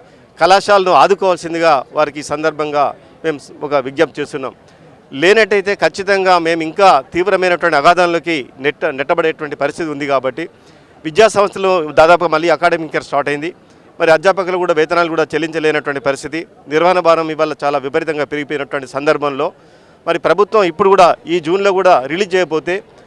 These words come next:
మరి కళాశాల యొక్క మనుగడే ప్రశ్నార్థకం అవుతుంది. కాబట్టి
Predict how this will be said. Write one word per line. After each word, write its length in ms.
మరి 160
కళాశాల 460
యొక్క 140
మనుగడే 520
ప్రశ్నార్థకం 580
అవుతుంది. 260
కాబట్టి 480